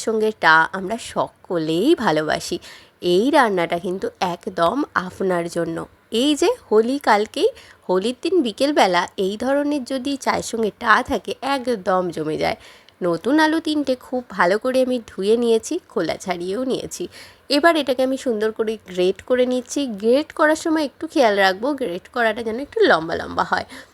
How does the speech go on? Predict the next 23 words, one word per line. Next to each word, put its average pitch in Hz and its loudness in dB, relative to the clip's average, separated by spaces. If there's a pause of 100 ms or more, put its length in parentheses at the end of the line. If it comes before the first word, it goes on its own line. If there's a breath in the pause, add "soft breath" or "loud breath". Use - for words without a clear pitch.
(180)
তাহলে 381 6
যে 330 2 (120)
জিনিসটা 226 -2 (100)
বানাবো 165 0 (120)
সেটা - -6 (140)
অনেকটা 180 -10 (100)
সুন্দর 151 -4
হবে। - 0 (360 loud breath)
তিনটে 311 2 (100)
আলু 277 2 (160)
সুন্দর 214 -2 (100)
করে 262 0 (120)
গ্রেট 233 0 (100)
করা 254 2
হয়ে 262 4
গেছে। 285 -2 (420 loud breath)
আলুটাকে 330 0 (100)
খুব 285 -6 (100)
সুন্দর 233 -2 (100)
করে 269 -2
আমি 262 -2 (220)
জল 185 4 (180)
দিয়ে 208 -4